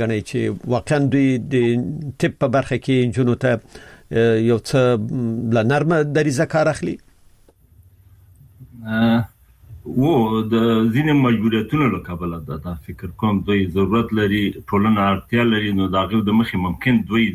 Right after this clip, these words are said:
Speaker 2: ځینو برخو ته، لکه تاسې ورته اشاره وکړه، اه، اه، دغه ته ده، اه، نرسانو ته، روغتیا پالانو ته، ډاکټرانو ته یا نورو ته، اه، صحي کارکوونکو ته د ضرورت په بنا باندې اجازه، اه، د تعلیم اجازه ورکړي.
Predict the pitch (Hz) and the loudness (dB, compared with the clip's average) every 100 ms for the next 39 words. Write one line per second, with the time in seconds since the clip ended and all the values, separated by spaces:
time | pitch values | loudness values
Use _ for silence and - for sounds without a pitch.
0 | 92 127 120 95 87 110 107 98 - 92 | 0 2 2 0 -2 -4 -4 -8 -6 -6
1 | 90 - - 98 - 90 - 90 - 95 | -6 -10 -6 -6 -4 -8 -6 -6 -2 -2
2 | 98 92 87 87 85 - - - 87 90 | 0 -2 -6 -10 -10 -14 -20 -8 -2 0
3 | 90 - 92 85 87 87 87 90 85 87 | 0 -2 -4 -4 -4 -4 -6 -6 -4 -4
4 | 87 85 78 78 76 - - - 90 90 | -6 -10 -14 -14 -16 -18 -20 -10 -2 0
5 | 92 95 98 - 104 104 98 107 101 92 | 2 0 0 -2 0 0 0 0 0 0
6 | 87 - 87 95 92 101 98 95 98 95 | -4 -6 -6 -2 0 2 0 -2 -2 0
7 | 87 85 80 87 98 98 92 - 95 92 | 0 -4 -4 -2 2 2 0 -2 -2 0
8 | 90 90 101 90 76 80 80 - - - | 0 0 0 0 -4 -6 -8 -12 -18 -4
9 | 87 87 104 95 95 - 95 98 95 - | -4 0 -2 -2 -2 -2 0 0 -2 -4
10 | 87 82 90 87 104 - 95 95 92 - | -4 -4 -2 0 -2 -2 -2 0 -2 -4
11 | 90 85 80 98 107 98 101 90 98 98 | -6 -4 0 2 2 2 0 2 0 -2
12 | - - 92 101 101 110 101 104 98 101 | -8 -6 -2 2 2 2 2 0 0 -2
13 | 104 110 113 98 98 104 101 95 - 117 | 2 4 4 2 -2 0 -2 -2 -2 -2